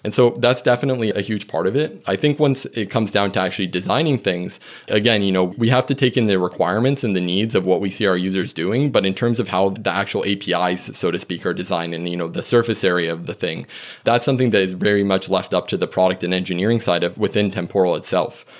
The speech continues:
And so, you know, I think we use very traditional processes to some degree in terms of, you know, we're, we're agile and, you know, we try to do things where we have a real design before we start doing any work.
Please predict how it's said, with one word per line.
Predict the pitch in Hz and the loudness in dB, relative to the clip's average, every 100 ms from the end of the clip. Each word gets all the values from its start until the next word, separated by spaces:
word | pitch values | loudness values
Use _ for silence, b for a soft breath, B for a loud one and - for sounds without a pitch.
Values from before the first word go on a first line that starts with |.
| B B B | B B B
And | 104 | -6
so, | 117 | -4
you | 117 | -2
know, | 123 120 | -2 -2
I | 120 | -4
think | 156 | -4
we | 143 | -2
use | 139 120 | -2 -2
very | 123 117 | 0 -2
traditional | 110 104 101 - 98 95 - | -2 -4 -4 -4 -4 -4 -4
processes | - 98 95 98 98 95 | -4 -2 -2 -6 -6 -6
to | - | -6
some | 92 120 107 | 0 2 2
degree | 95 98 87 | 2 2 0
in | 92 | 0
terms | 101 95 | -2 -2
of, | 95 95 | -2 -2
you | |
know, | 92 | -2
we're, | 87 90 | 0 0
we're | 85 98 | 0 0
agile | 90 92 92 92 87 85 85 | 0 0 0 0 0 0 0
and, | 82 85 | -2 -6
you | |
know, | 85 | -6
we | 87 | -4
try | - 92 | 0 0
to | 90 | 0
do | 87 | -4
things | 85 92 90 | -4 -4 -2
where | 87 | -4
we | 85 87 | -4 -4
have | 95 92 | -2 -2
a | |
real | 92 95 | 0 0
design | 90 95 92 90 90 | 0 -2 -2 -2 -4
before | - 95 | -4 -4
we | 87 | -2
start | 90 92 85 | -4 -4 -4
doing | 92 90 | -4 -4
any | 85 | -4
work. | 80 117 127 95 | -2 -2 -2 -4